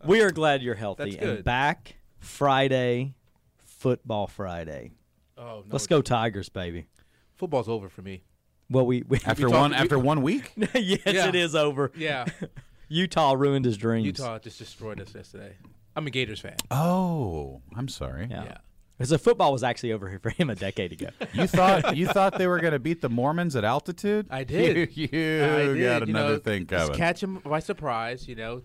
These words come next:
Speaker 2: they, they probably would have unexpect-, uh, expected us to lose. We just catch 'em by surprise and start the season one and oh. Great, great, great start.
Speaker 3: Did
Speaker 2: And
Speaker 3: you
Speaker 2: that
Speaker 3: watch,
Speaker 2: didn't
Speaker 3: uh,
Speaker 2: happen.
Speaker 3: Graham Mertz at Wisconsin?
Speaker 2: No.
Speaker 3: Your quarterback?
Speaker 2: No.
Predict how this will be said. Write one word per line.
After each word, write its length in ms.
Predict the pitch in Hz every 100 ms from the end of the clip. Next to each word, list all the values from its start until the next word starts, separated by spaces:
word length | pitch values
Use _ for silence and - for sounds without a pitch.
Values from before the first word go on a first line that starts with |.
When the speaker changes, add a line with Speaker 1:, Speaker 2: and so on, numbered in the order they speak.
| -
Speaker 2:
they, 160 | 120 117
they 280 | 117 117 - -
probably 180 | 131 110
would 80 | 110
have 120 | -
unexpect-, 600 | 120 127 147 - 123 123 - - -
uh, 140 | 127 120
expected 420 | - - 139 135 123
us 120 | 123
to 120 | 151
lose. 380 | 120 104 104 -
We 60 |
just 200 | 104 -
catch 220 | - 117 147
'em 80 |
by 100 | 127
surprise 580 | 127 - 110 98 95 98 - - -
and 120 | 120 110
start 260 | - 107
the 80 | 117
season 360 | 123 110 107 101
one 180 | 107
and 100 | 107
oh. 300 | 101 101 104 - - - -
Great, 320 | - 110 107
great, 220 | - 104
great 240 | - 110 113
start. 320 | - - - - -
Speaker 3:
Did 140 | - 110
Speaker 2:
And 80 | 113
Speaker 3:
you 80 |
Speaker 2:
that 40 | 147
Speaker 3:
watch, 200 | 170 165
Speaker 2:
didn't 160 | 110 139
Speaker 3:
uh, 40 |
Speaker 2:
happen. 100 | 113
Speaker 3:
Graham 320 | 92 107 117
Mertz 320 | 98 117 - 127
at 80 |
Wisconsin? 680 | 92 95 - 107 123 - 151 - _ _ _ _ _ _
Speaker 2:
No. 160 | - - -
Speaker 3:
Your 120 | 80 73
quarterback? 540 | - 101 113 123 120 - -
Speaker 2:
No. 320 | 110 101